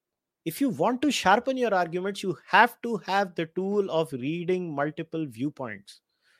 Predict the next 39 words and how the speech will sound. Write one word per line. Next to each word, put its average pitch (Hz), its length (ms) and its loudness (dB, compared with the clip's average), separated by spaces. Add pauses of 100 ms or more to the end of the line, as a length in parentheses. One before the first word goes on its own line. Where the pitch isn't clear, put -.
(480)
If 190 180 2
you 226 120 -2
don't 226 480 6
read 240 240 2
multiple 208 420 0
viewpoints, 180 720 -2
you 180 120 0
are 175 120 2
robbing 170 440 6
yourselves 170 760 0
of 160 220 2
the 165 100 -2
growing 160 540 0
process 147 640 -2
as 139 160 -2
a 143 60 -2
human 127 400 -6
being. 131 260 2 (1900)
Now, 151 120 6
some 139 260 2
of 156 160 2
you 170 80 2
might 165 240 4
say, 185 160 4
"Who 165 200 2
cares? 151 420 0 (220)
Sanuki, 135 720 -2 (300)
I 120 160 2
don't 156 160 2
want 143 200 -2
to 151 80 -2
be 139 180 4
a 135 60 4
better 123 280 0
human 123 360 -2
being, 123 260 -2
blah, 117 220 0
blah, 117 180 0
blah." 120 240 -4